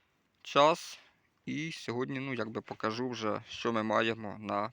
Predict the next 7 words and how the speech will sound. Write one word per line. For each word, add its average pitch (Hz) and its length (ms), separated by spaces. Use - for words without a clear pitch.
п'яте 110 400
жовтня. 104 540
І 127 80
так, 120 240
перед 127 260
вами 147 300
редиска. 123 580